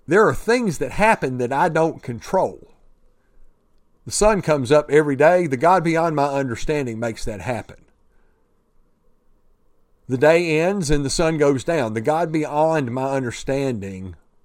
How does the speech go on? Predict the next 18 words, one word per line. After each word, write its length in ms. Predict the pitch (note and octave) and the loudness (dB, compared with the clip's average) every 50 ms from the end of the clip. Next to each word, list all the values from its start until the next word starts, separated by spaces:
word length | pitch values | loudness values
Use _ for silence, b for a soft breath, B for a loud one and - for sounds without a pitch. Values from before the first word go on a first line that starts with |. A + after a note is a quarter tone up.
| _ _ | _ _
makes 260 | - B2+ B2 A#2+ - | -6 -4 -4 -4 -4
that 160 | - B2 A2 G#2 | -6 -6 -6 -4
happen. 380 | A2+ D3 D3+ B2+ - - - - _ _ _ _ _ _ _ _ _ _ _ _ _ _ _ _ _ _ _ _ _ _ _ _ _ _ _ _ _ _ _ _ - - _ _ _ - - - - - - - - _ - - - _ _ _ _ _ _ _ _ _ _ _ _ _ _ _ _ _ _ _ _ _ _ _ _ _ _ _ _ _ _ _ _ _ _ _ _ | -4 -2 -2 -4 -6 -8 -14 -20 _ _ _ _ _ _ _ _ _ _ _ _ _ _ _ _ _ _ _ _ _ _ _ _ _ _ _ _ _ _ _ _ -20 -20 _ _ _ -20 -20 -20 -20 -20 -20 -20 -20 _ -20 -20 -20 _ _ _ _ _ _ _ _ _ _ _ _ _ _ _ _ _ _ _ _ _ _ _ _ _ _ _ _ _ _ _ _ _ _ _ _
So, 460 | - - D3 C#3 C3+ B2+ B2 B2 - _ - - _ - | -2 2 4 4 4 4 2 0 -4 _ -20 -20 _ -8
you 100 | - C3 | -4 -2
know, 60 | C3+ | 0
when, 240 | B2+ B2+ C#3 C#3 C3 | 0 0 0 -2 -2
when 180 | C3+ C3+ C3+ C#3 | -4 -6 -4 -4
you 200 | E3 G3+ G#3+ G#3 | -2 -2 2 2
learn 300 | G#3 G#3 G#3 G#3 F#3 D3+ | 4 4 4 2 2 0
to 80 | C#3+ | 0
listen 880 | C3+ B2+ B2+ C3 D3+ F#3+ G#3 - - - D#3 B2 A2+ A2 A2+ A2+ A2+ G#2 | 0 0 2 2 4 4 4 2 2 0 -2 -2 -4 -4 -6 -8 -10 -8
as 240 | A2 B2 A#2+ - - | -6 -6 -6 -6 -6
the 80 | - | -8
second 420 | G#2+ - - E3 D#3+ - C3 G#2+ - | -6 -2 0 0 0 -2 -4 -8 -4
part 220 | - C#3+ C#3 C3 | 0 0 0 0
of 100 | A2 F#2 | -2 -2
prayer, 680 | - - - - G3+ A#3 A#3 F3+ C3 A2 G#2+ A2 A2+ | -4 -2 0 2 4 6 6 6 6 4 2 0 -4